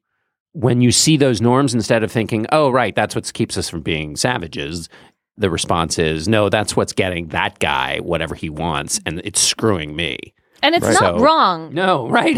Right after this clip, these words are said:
Speaker 1: right, and they're not.
Speaker 2: That's the other side of this. This I, Ross Douthat, I thought, wrote a good column about this over the weekend, that you can reject <laughs> Donald Trump 'cause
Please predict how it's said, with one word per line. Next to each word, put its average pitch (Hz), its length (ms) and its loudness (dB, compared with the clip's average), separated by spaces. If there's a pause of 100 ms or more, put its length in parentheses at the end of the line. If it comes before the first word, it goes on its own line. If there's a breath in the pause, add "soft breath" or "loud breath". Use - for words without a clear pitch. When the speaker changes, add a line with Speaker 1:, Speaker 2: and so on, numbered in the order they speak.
Speaker 1:
right, 214 200 2
and 160 140 -2
they're 180 100 0
not. 165 140 -2
Speaker 2:
That's 214 300 2
the 359 160 0
other 302 260 2
side 311 380 0
of 190 100 -4
this. 156 400 -6
This 202 460 -4 (320)
I, 240 140 2
Ross 262 340 2
Douthat, 247 420 2
I 180 80 2
thought, 175 220 -2
wrote 175 140 -2
a 180 40 -4
good 170 200 -6
column 185 280 -2
about 147 240 0
this 139 160 -4
over 160 160 -4
the 202 120 -2
weekend, 190 500 2
that 196 160 2 (400 loud breath)
you 262 160 6
can 269 340 4
reject 233 580 2
<laughs> - 220 4
Donald 254 280 0
Trump 233 580 0
'cause 190 240 -2